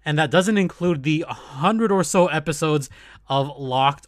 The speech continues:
On Goals. Well, maybe less than that. No, I'd say a hundred plus episodes of Locked On Goals because there was that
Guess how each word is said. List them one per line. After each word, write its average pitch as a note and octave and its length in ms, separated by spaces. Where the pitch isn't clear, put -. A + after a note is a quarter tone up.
On C3+ 240
Goals. B2+ 180
Well, E3+ 160
maybe A#3+ 300
less C3+ 300
than F#3+ 160
that. F3 180
No, A#3+ 240
I'd G3+ 160
say A3+ 120
a E3+ 100
hundred D#3 480
plus D3 280
episodes C#3 380
of B2+ 80
Locked C3+ 180
On B2+ 120
Goals A#2+ 200
because A#2 300
there B2+ 140
was C3+ 300
that B2+ 260